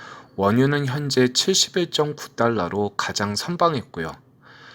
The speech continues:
하루가 지나서 지금까지만 살펴보면 환율과 금이 가장 큰 타격을 입었고 다음으로 코인, 주식 순이었습니다.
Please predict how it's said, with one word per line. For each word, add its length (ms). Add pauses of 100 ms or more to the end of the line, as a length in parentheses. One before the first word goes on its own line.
(800)
하루가 460
지나서 680
지금까지만 840
살펴보면 960 (400)
환율과 640
금이 420
가장 420
큰 240
타격을 560
입었고 640 (180)
다음으로 680
코인, 500
주식 400
순이었습니다. 920